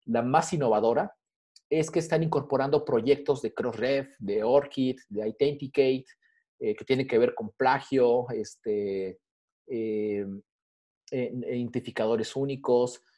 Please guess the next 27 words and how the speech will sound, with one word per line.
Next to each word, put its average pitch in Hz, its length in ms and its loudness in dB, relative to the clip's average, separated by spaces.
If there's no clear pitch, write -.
se - 140 -10
están 127 160 0
generando 120 720 0
plugins 123 260 2
de 113 60 -4
estadística, 120 880 -4
es 135 120 0
decir, 131 420 -2
están 165 260 0
incorporando 147 560 0
proyectos 135 600 0
de 123 80 4
otras 143 280 -2
partes, 127 480 -4
de 123 60 0
otros, 123 300 -4
de - 100 -4
otros 147 240 -2
terceros 123 520 -2
para 110 240 -4
tener 113 240 -6
una 127 220 -4
plataforma 117 500 -8
mucho 117 300 -6
más 113 220 -8
robusta, 101 480 -8
¿no? 165 180 -12